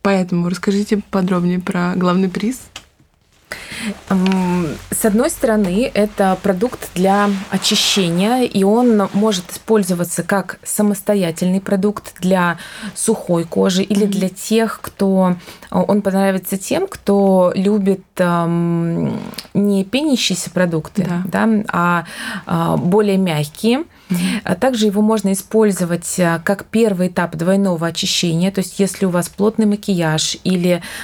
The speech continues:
Speaker 2: а, стойкий солнцезащитный продукт на коже, для того, чтобы его хорошо смыть, сначала мы умываемся, а, очищающим бальзамом, наносим его сухими руками на сухую кожу,
Speaker 1: Мгм.
Speaker 2: эмульгируем, размягчаем все загрязнения, а потом уже,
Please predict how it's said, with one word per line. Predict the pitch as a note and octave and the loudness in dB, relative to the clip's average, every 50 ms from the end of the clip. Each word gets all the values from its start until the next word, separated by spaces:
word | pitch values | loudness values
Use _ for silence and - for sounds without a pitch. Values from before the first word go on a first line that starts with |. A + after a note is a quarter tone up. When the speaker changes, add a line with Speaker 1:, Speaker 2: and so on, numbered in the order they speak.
| F#3+ - | -8 -4
Speaker 2:
а, | - F3 E3+ E3 | -2 0 0 0
стойкий | D#3+ - - - - G#3 G#3+ G#3+ G3+ G#3 - - G3 F#3+ F#3+ F#3 | -2 -4 -4 -2 0 2 2 2 0 -2 -4 -2 0 2 2 0
солнцезащитный | F3 - G3+ G3+ G3+ - G3 F3+ F3+ F3+ - - - G3 - G3 F#3 | 0 0 0 0 0 0 -2 -2 0 0 0 0 -2 -2 -2 -2 -2
продукт | F#3 - F#3+ F3+ E3+ E3 D#3+ - - - | 0 0 0 0 0 -2 -4 -4 -4 -4
на | E3+ E3 | -4 -2
коже, | E3+ - B3 E4 E4+ B3+ F#3+ | 0 0 0 2 2 0 0
для | E3 F3+ F3+ | 0 -2 -2
того, | F3+ F#3+ F3+ F#3 F#3 | -2 -2 -2 -2 -2
чтобы | - - F3+ E3 F3 F3 | -2 -4 -4 -2 -2 0
его | E3 E3+ E3+ | 0 0 -2
хорошо | E3+ - - F3+ F#3 F#3 - - F3 | -2 -2 0 0 0 0 -2 -2 -4
смыть, | - - - A3 C4 F#4+ - - - - - - - - | -4 -2 0 0 0 0 -4 -6 -10 -12 -12 -12 -12 -12
сначала | - - - G#3 G3+ G3+ - G#3 F#3 E3+ E3+ E3+ | -8 -4 -2 -2 -2 -2 0 0 0 0 0 0
мы | E3+ F3 E3+ E3+ - | 0 2 0 0 0
умываемся, | - E3+ F3 F3+ E3+ F3 E3 D#3 D#3 D#3 D#3 - - F#3 E3+ D#3+ - - - - - - - | 0 0 0 0 0 0 0 0 0 -2 -2 -2 -2 -2 -2 -2 -4 -10 -20 -20 -20 -20 -10
а, | - - F3 E3+ E3 E3 E3 E3 E3 D#3+ - | -4 -2 0 0 2 2 2 2 0 0 0
очищающим | F#3+ F3+ - F#3+ - - - F#3 F3 E3+ - - F3 E3+ | -2 -2 -2 -2 -2 0 0 0 0 0 0 0 0 0
бальзамом, | E3 F#3 F#3+ F#3 E3+ D#3+ E3 D3+ D3+ D3+ F3+ A3+ C4 A#3+ | 2 2 2 2 0 0 0 0 2 2 2 2 2 2
наносим | G3+ F3+ F#3 F#3+ G3 - - F#3+ F3 | 2 2 2 0 0 -2 -2 -2 -2
его | D#3+ F3 D#3+ E3+ E3 D#3+ D#3 D3+ - | -2 -2 -2 0 2 2 2 0 -2
сухими | - - - F3+ - - F3+ E3+ E3 E3 | -6 -6 -6 -6 -4 -2 -2 -2 -2 -2
руками | D#3+ D#3+ - - F3+ E3 D#3+ D#3 D3+ | -4 -4 -2 -2 0 0 0 0 0
на | D3+ E3 E3 D#3+ D#3 | 0 0 0 -2 -2
сухую | - - F3+ - - F3+ E3+ D#3 | -4 -6 -10 -8 -4 -4 -4 -4
кожу, | D#3 - - D#3+ D3+ D3+ D3+ F#3+ A#3+ E4 - - | -4 -2 0 0 0 0 0 0 -2 -2 -4 -4
Speaker 1:
Мгм. | G#3 G3 G3+ G3+ A3 - - - F#3+ - - - | -2 0 0 0 -2 -4 -6 -10 -12 -8 -2 0
Speaker 2:
эмульгируем, | A3+ G#3+ G#3 G#3+ G3 F#3+ F3 E3+ E3+ F3 F3 F3 F3+ G#3 A#3 A#3+ A3+ G3+ | 2 2 2 2 0 -2 -4 -2 0 0 2 2 4 4 4 4 4 2
размягчаем | F#3+ F3+ E3 F#3 G3 F#3+ - - - G3+ F3+ E3+ E3 E3 | 2 0 0 0 -2 -2 -4 -4 -2 -2 0 0 -2 -4
все | D#3+ - - F3 E3 | -4 -4 -4 -2 -2
загрязнения, | D#3 E3+ - - F3+ F3+ F3 G3+ G#3 A#3+ D#4 F4+ F4 C4+ G#3+ F#3+ | -2 -2 -4 -2 -4 -2 0 0 0 0 0 -2 0 0 0 0
а | |
потом | - E3+ E3+ - A3 B3+ B3 | 0 -2 -2 0 2 2 2
уже, | G#3+ E3+ F3 F#3 G3 G3 | 2 2 2 2 2 2